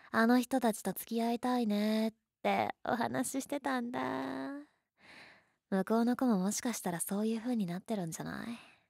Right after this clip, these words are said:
<laughs> 獲物を仕留めたって連絡来てた。<laughs> あは、話こんがらがっちゃった。歩み寄ろうとしたとかなんとか言ったっけ、うち。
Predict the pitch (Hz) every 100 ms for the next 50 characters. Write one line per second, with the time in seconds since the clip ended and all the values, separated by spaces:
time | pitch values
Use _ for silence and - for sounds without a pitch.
0 | _ _ _ - - - - _ _ _
1 | _ _ _ - 202 190 196 196 202 196
2 | 202 - 262 233 226 302 - _ 170 175
3 | 190 208 196 - - - - - _ _
4 | _ _ - - - - _ - 587 -
5 | - - - _ _ _ _ _ _ _
6 | _ _ _ _ _ - - 202 - -
7 | 294 359 - - 208 262 - 214 247 247
8 | 240 233 - 240 - - - - _ _
9 | _ - - _ _ _ _ 220 240 262
10 | 277 277 294 302 240 202 208 214 208 196
11 | 180 185 202 196 175 165 - 196 - 170
12 | 185 175 - 165